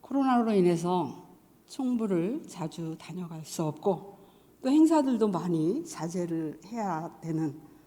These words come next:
또 참석도 멈춰야 되는 그런 아쉬움이 많습니다.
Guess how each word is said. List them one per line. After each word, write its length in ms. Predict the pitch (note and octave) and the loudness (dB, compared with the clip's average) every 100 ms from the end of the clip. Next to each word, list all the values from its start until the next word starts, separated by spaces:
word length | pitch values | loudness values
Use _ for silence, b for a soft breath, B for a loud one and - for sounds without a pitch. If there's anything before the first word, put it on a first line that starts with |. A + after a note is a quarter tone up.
| b b - | b b -2
또 120 | G#3 | -2
참석도 920 | - C#4+ D4 D4+ D4 C4+ C#4+ F4 - | 2 2 4 2 2 2 2 2 -2
멈춰야 520 | F3+ G#3+ A3+ D4 C4 | 0 0 0 2 2
되는 500 | G#3+ F#3+ G3 G3 F3 - - | 2 4 4 4 0 -8 -18
그런 380 | - F3+ E3+ - - | -12 -8 -8 -10 -16
아쉬움이 480 | E3 F3+ - F3+ F3+ | -16 -14 -14 -10 -10
많습니다. 720 | - G#3+ - G#3 E3 D#3 D#3 | -8 -10 -6 -4 -4 -4 -8